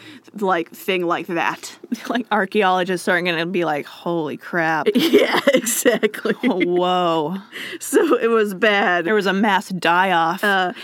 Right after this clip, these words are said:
Speaker 1: and, and, like, I feel like the recovery wasn't, didn't take a long time
Speaker 2: Mm-hmm.
Speaker 1: either. Whereas it fe-, it sounds
Speaker 2: Yeah.
Speaker 1: like the recovery from what Jackson did, uh, was a while.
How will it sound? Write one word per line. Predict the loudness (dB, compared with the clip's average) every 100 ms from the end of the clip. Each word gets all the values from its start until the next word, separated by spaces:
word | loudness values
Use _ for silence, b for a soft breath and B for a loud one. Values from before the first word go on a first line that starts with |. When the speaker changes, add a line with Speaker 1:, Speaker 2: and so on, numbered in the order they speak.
| -6
Speaker 1:
and, | 0 0 -2 -8 -8
and, | -6 -2
like, | -2 -2
I | -2 0
feel | 0
like | -2 -2
the | -2
recovery | -2 0 0 0 0 -2
wasn't, | -2 -2 -2 -6 -8 _
didn't | -4 -4 -4
take | -4 -4
a | -4
long | -4 -6 -6
time | -8 -8 -8 -12 -8
Speaker 2:
Mm-hmm. | -6 -2
Speaker 1:
either. | -2 -2 -6 -8 -10 b b b
Whereas | 0 0
it | 0
fe-, | -2 -2 -2
it | 2
sounds | 2 2 2
Speaker 2:
Yeah. |
Speaker 1:
like | 0 0 0
the | 0
recovery | 0 0 0 0 -2
from | -2 -2 -2 -4 -6 -8 -12 _ -8
what | -4 -2
Jackson | 0 -2 -2 -6
did, | -2 -4 -4 -10 -8
uh, | -4 0 0 -2 -4
was | -4 -4 -4 -8 -8
a | -6
while. | -4 -2 -2 -4 -6